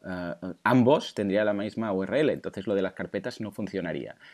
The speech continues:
Y entonces no te dejaba, simplemente decía, "Como ya tienes páginas creadas, pues esto no". Pero si aún os,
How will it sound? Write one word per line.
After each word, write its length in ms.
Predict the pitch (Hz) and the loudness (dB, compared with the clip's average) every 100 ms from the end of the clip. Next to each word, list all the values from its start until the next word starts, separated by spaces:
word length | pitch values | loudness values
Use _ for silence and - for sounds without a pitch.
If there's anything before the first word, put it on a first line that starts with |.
| - - | -20 -14
Y 80 | - | -6
entonces 280 | 95 107 127 | -2 2 4
no 100 | 143 | 6
te 80 | |
dejaba, 460 | 135 101 98 98 - | 6 6 0 -2 -4
simplemente 520 | - 110 92 87 92 | -8 -4 -2 -4 -4
decía, 260 | 98 92 80 | -4 -4 -6
"Como 240 | 82 85 | -6 -6
ya 140 | 90 101 | -4 -2
tienes 220 | 117 107 | -2 -4
páginas 360 | 110 - 117 - | -8 -8 -10 -8
creadas, 300 | 110 113 113 | -6 -6 -6
pues 160 | 85 | -10
esto 180 | - 85 | -10 -14
no". 140 | 73 - - - - _ | -14 -18 -20 -20 -20 _
Pero 720 | 127 127 127 135 147 165 175 - | 4 8 8 8 8 8 8 4
si 840 | - - 113 110 104 101 87 _ _ - | -2 -2 2 4 4 2 0 _ _ 0
aún 340 | 98 127 127 | 6 8 8
os, 160 | 123 | 4